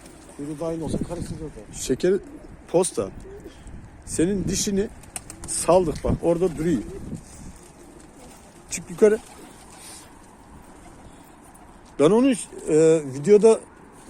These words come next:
Speaker 2: belki fark etmediler. Kuşlar havada, bakıyorum. Kuşların arasında diyorum, değişik bir kuş var diyorum. Yabancı kuş var diyorum. O arada dalıyorum, sohbet ediyorum falan. Buradayım.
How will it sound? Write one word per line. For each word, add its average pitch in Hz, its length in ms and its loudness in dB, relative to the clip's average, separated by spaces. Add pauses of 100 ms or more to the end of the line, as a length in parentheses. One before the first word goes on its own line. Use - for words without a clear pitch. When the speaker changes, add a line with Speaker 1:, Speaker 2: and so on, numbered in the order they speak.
(300)
Speaker 2:
belki 147 220 2
fark 185 240 4
etmediler. 208 360 2 (880)
Kuşlar 190 300 4
havada, 220 440 6
bakıyorum. 214 340 4 (200)
Kuşların 208 280 4
arasında 226 380 2
diyorum, 214 200 2
değişik 208 320 0
bir 208 40 -6
kuş - 220 -4
var 196 140 4
diyorum. 175 160 6
Yabancı 196 320 2
kuş - 220 -2
var 185 200 6
diyorum. 185 200 4 (600)
O 175 120 10
arada 226 280 8
dalıyorum, 240 280 6
sohbet 220 340 4
ediyorum 214 260 4
falan. 233 360 2
Buradayım. 247 380 6